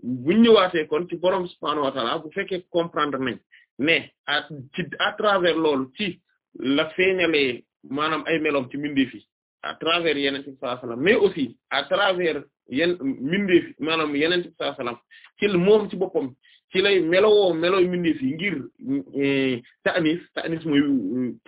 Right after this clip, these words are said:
wéetal, maanaam muy am benn genre familiarité ak, ak mbindeef yi,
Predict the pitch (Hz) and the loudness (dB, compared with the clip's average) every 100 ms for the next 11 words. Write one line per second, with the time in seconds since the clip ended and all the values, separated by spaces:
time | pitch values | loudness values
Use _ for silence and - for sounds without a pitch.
0 | - 101 117 143 - 139 127 156 147 143 | -18 -8 2 2 2 -2 -2 -2 -4 -6
1 | 156 151 156 139 151 139 143 139 139 143 | -6 -8 -2 0 2 0 -2 -4 -4 -4
2 | 143 131 131 127 123 113 - _ - 120 | 0 2 2 -2 -6 -10 -12 _ -16 -10
3 | 127 165 120 113 175 | -4 0 0 -2 -8